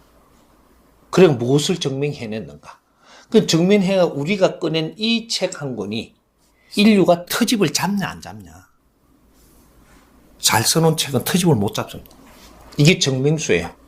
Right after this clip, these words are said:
오늘날의 이 시대의 증명수는 트집 잡히지 않는 거. 음. 그런 거를 우리가 하는 거예요. 지금이라도 이 정법 강의 중에서 하도를 하나 잡고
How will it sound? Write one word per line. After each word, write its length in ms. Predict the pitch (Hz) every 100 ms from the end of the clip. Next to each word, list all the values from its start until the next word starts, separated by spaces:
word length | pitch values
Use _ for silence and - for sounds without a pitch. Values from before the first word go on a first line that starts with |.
| _ -
오늘날의 600 | 208 214 165 147 135 -
이 80 | 196
시대의 380 | 190 180 151 139
증명수는 640 | 110 104 107 - 113 110 - - -
트집 340 | - 214 208
잡히지 420 | - - - 110
않는 320 | 90 90 78 78
거. 80 | - _ _ _ _ _ -
음. 120 | 98 90 - - - -
그런 320 | 208 226 226
거를 240 | 190 214
우리가 320 | 180 113 92
하는 240 | - 85 87
거예요. 300 | 120 135 247 - _ _ _ _ _ _ _ _ _ - - -
지금이라도 880 | - 160 147 131 107 92 - - - _ _ _ _ _ -
이 400 | 196 226 220 - - -
정법 440 | - 139 - 185
강의 380 | - 135 143 139
중에서 720 | 139 135 123 107 - 196 - - _ _ _ _ _
하도를 460 | - - 185 170 131
하나 260 | 110 95
잡고 340 | - - -